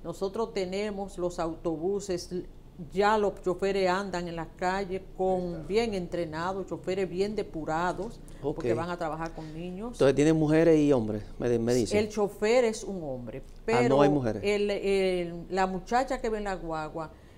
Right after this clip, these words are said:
Speaker 1: la asistente,
Speaker 2: Asistente.
Speaker 1: es una mujer.
Speaker 2: Una mujer.
Speaker 1: Eh,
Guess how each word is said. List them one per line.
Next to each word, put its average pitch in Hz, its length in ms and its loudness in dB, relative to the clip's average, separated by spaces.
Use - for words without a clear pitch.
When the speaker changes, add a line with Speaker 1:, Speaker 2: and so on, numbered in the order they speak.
Speaker 1:
la 180 180 0
asistente, 185 840 -2
Speaker 2:
Asistente. 131 680 -2
Speaker 1:
es 214 240 -6
una 196 240 -4
mujer. 139 520 -10
Speaker 2:
Una 120 200 -8
mujer. 110 260 -10
Speaker 1:
Eh, 175 400 -2